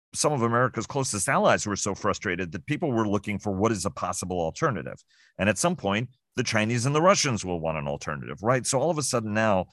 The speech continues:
the entire international system becomes interested in taking away the tool the United States has to try to impose international order.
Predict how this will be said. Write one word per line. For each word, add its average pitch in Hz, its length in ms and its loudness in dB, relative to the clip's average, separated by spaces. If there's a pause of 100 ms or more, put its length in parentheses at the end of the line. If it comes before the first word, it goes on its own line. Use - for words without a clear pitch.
(220)
the 110 100 0
entire 139 380 2
international 107 480 0
system 92 560 -2 (560)
becomes 131 380 2
interested 156 420 0
in 120 100 0
taking 117 380 -2
away 110 300 2
the 92 120 -2
tool 107 320 0
the 95 120 -2
United 95 280 0
States 87 320 -6
has 107 480 0 (320)
to 117 80 0
try 110 220 2
to 107 120 0
impose 92 440 0
international 82 500 -4
order. 80 280 -6